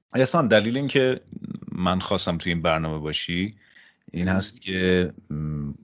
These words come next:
Speaker 1: پادکست کول تاک توی اپیزودهایی که من مهمون دارم، اه،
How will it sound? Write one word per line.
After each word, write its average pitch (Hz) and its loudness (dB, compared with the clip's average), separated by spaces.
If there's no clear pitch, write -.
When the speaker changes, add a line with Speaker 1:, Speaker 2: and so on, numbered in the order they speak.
Speaker 1:
پادکست 110 4
کول 101 -2
تاک 92 2
توی 98 2
اپیزودهایی 85 0
که 98 -2
من 95 4
مهمون 82 0
دارم، 82 2
اه، 76 2